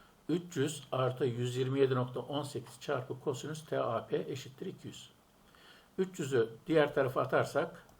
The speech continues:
negatif olarak geçecektir. İki yüzden de eksi üç yüzü çıkarırsanız eksi yüz değerini elde edersiniz. Yüz yirmi yedi nokta on sekiz çarpı kosinüs T A P eşittir eksi yüz.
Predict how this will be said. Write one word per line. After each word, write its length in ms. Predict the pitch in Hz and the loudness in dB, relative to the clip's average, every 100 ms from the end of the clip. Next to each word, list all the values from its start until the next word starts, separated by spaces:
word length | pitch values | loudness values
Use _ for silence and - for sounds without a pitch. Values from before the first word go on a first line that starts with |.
| - - - - | -20 -20 -16 -2
negatif 400 | 147 143 127 - | 2 4 2 0
olarak 420 | 107 101 - - - - - | 0 0 -2 -10 -20 -18 -8
geçecektir. 640 | 110 - 107 101 - 180 - - _ _ _ _ - - _ _ _ _ _ - _ _ - | -8 -8 -10 -8 -6 -6 -10 -20 _ _ _ _ -20 -20 _ _ _ _ _ -20 _ _ -10
İki 240 | 139 - | -8 0
yüzden 380 | 185 156 139 120 | 2 4 4 4
de 200 | 104 101 - - _ - | 2 -4 -10 -20 _ -2
eksi 320 | 139 - - | -2 -2 -4
üç 280 | 117 175 - | -2 -4 -6
yüzü 200 | 131 127 | -4 -4
çıkarırsanız 960 | - 160 151 - 120 123 185 - - - - _ - | 0 4 4 2 -4 -4 -8 -12 -18 -20 -20 _ 2
eksi 300 | 139 131 - | 2 2 -6
yüz 460 | 151 151 123 - - - | -2 0 0 -2 -10 -2
değerini 360 | 113 110 104 | 2 2 0
elde 280 | 101 98 101 | -4 -2 -2
edersiniz. 600 | 95 95 - 127 - - - _ _ _ _ _ _ _ - | -4 -6 -8 -10 -10 -16 -20 _ _ _ _ _ _ _ -16
Yüz 260 | 139 123 123 | -8 -6 -4
yirmi 240 | 131 139 | -2 0
yedi 160 | 147 156 | -2 0
nokta 260 | 123 - | -2 -4
on 240 | 135 147 143 | -10 -6 -8
sekiz 340 | 131 - - | -6 -8 -10
çarpı 280 | - 123 117 - | -6 -6 -6 -4
kosinüs 400 | 139 - 113 - | -4 -4 -10 -10
T 140 | - | -2
A 160 | 110 107 | -2 0
P 80 | 101 | -4
eşittir 420 | 113 127 123 - | -4 -6 -8 -4
eksi 280 | 147 - 139 | -6 -4 -6
yüz. 260 | 104 - | -6 -10